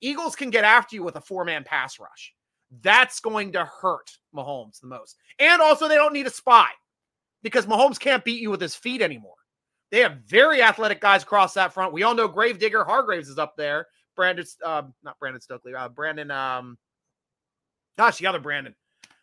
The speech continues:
that I got to meet on that line. Oh, crike. <laughs> But they've got some great, and of course, the guy leading the league in sacks up there on that line as well. So they have a phenomenal, phenomenal offensive line. Riddick.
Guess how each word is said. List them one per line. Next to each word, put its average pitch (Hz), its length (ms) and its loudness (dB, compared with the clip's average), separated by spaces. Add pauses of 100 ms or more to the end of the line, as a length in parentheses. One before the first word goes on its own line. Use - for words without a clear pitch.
that 151 100 -6
I 156 60 -4
got 151 180 -4
to 156 80 -10
meet 147 360 -10
on 147 160 -8
that 143 180 -8
line. 139 420 -8 (140)
Oh, 147 320 -2
crike. - 400 -12 (480)
<laughs> - 380 0
But 208 320 2 (220)
they've 208 100 -4
got 240 160 2
some 220 100 -8
great, 233 180 2
and 220 140 0
of 220 160 -6
course, 233 220 0
the 214 320 -2 (320)
guy 226 160 6
leading 226 260 -4
the 226 80 -2
league 226 240 0
in 220 80 -8
sacks - 600 2 (200)
up 170 160 -8
there 165 220 -2
on 156 80 -4
that 151 180 -6
line 151 240 -8
as 131 140 -14
well. 139 240 -4
So 175 100 -10
they 247 60 2
have 294 80 6
a 156 200 -4
phenomenal, 196 680 0 (220)
phenomenal 208 640 2
offensive 156 460 -6
line. 131 320 -10
Riddick. 156 240 -6